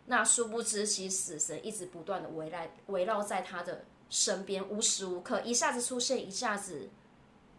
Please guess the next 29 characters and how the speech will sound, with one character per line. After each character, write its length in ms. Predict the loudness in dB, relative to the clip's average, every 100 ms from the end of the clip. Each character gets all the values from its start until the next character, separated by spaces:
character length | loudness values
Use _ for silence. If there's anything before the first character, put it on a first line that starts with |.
| -20 -8
一 120 | 0
下 140 | 4 4
子 140 | 4
又 220 | 4 4 4
突 200 | 2 4
然 120 | 6
消 240 | 6 6
失 140 | 4 2
在 140 | 0
她 180 | 0 0
面 180 | -2 -2
前， 200 | -4 -2
所 160 | 0
以 40 | 2
她 140 | 2
整 180 | 0 -2
个 60 | -4
就 120 | -2
是 240 | -2 -2 -6 -18 -8
从 200 | -2 2
头 60 | 4
到 140 | 4
尾 20 |
都 80 | 4
在 140 | 2
恐 240 | -2 -6 -8
惧、 220 | -6 -6
害 240 | -2 -2
怕。 260 | 0 0